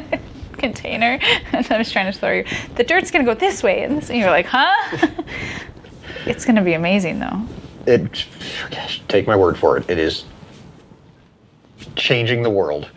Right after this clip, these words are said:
Speaker 1: I think it is.
Speaker 2: Yeah.
Speaker 1: It's gonna change my high tunnel.
Speaker 2: Speaking of change.
Speaker 1: I think it solves so many of my problems that I'm gonna, that I had.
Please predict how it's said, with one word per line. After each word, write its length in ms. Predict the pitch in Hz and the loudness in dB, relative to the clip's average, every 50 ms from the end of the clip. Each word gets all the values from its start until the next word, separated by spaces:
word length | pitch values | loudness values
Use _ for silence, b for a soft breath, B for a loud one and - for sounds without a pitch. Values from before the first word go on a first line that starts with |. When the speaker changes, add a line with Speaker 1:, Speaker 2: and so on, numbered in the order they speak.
| - | -2
Speaker 1:
I 220 | - 269 381 480 480 - | 0 2 2 2 2 0
think 200 | 254 214 196 196 | 0 0 0 0
it 120 | 185 185 | 0 0
is. 180 | 165 180 196 - | 0 0 0 2
Speaker 2:
Yeah. 120 | - - | 0 0
Speaker 1:
It's 120 | - - | 0 0
gonna 180 | - 214 202 196 | -2 -2 -2 -2
change 480 | - - - 233 226 220 220 214 208 208 | -2 -4 -4 -2 0 0 0 -2 -2 -2
my 100 | 196 190 | 0 0
high 200 | 190 185 175 175 | 0 0 0 -2
tunnel. 400 | - 180 160 151 - 190 202 208 - B B B B B B B B B B B B B B B - _ _ _ _ _ _ _ _ _ | -4 -4 -4 -4 -4 -6 -6 -8 -10 B B B B B B B B B B B B B B B -20 _ _ _ _ _ _ _ _ _
Speaker 2:
Speaking 340 | - - - - - - - | -14 -10 -8 -8 -6 -6 -8
of 80 | - | -8
change. 180 | - - - - | -8 -6 -2 0
Speaker 1:
I 100 | 226 233 | 0 2
think 200 | 226 254 233 208 | 2 2 2 2
it 100 | 190 - | 0 0
solves 280 | - 202 190 185 190 - | 2 2 2 2 0 -2
so 300 | - - - 202 190 190 | -6 0 2 2 4 4
many 220 | 190 180 175 170 | 2 0 -2 -2
of 80 | 170 170 | -2 -2
my 120 | 165 165 | -2 -2
problems 460 | 165 180 160 160 - 143 127 139 - - | 0 2 2 2 0 -2 -6 -6 -6 -4
that 100 | 147 135 | -4 -2
I'm 140 | 110 143 156 | -2 -2 -4
gonna, 180 | - - - - - | -6 -8 -8 -6 -2
that 180 | 196 170 147 151 | 0 2 2 2
I 60 | 151 | 0
had. 300 | 175 185 - - - | -2 -2 -4 -4 -4